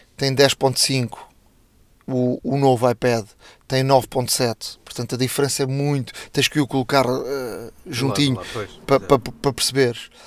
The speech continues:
Speaker 1: Eh, tem aqui também algumas diferenças, mas essas diferenças são, eh, diferenças de software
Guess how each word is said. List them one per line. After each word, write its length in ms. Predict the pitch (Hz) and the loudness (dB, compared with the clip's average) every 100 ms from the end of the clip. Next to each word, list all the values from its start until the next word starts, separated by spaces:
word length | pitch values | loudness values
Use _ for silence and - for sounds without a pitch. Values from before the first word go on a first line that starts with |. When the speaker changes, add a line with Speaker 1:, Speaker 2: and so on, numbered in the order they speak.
| - - - - _ | -20 -20 -20 -20 _
Speaker 1:
Eh, 320 | 139 139 139 - | 2 2 2 4
tem 140 | 190 | 4
aqui 180 | - 160 | 4 -4
também 260 | 185 165 | 0 4
algumas 320 | 160 147 156 131 | 4 2 -4 -6
diferenças, 520 | 139 143 127 - 127 | -8 -6 -8 -8 -10
mas 160 | 139 | -4
essas 240 | 160 - 139 | -4 -4 -6
diferenças 500 | 147 160 160 160 - | -6 -2 -2 -2 0
são, 260 | 165 160 - - - - - | 0 0 -2 -14 -16 -18 -4
eh, 340 | 139 135 135 | 0 2 0
diferenças 540 | 123 127 156 151 156 | -4 -2 -2 -2 -4
de 100 | - | -6
software 640 | - 147 - 139 143 139 | -2 -2 -2 0 2 2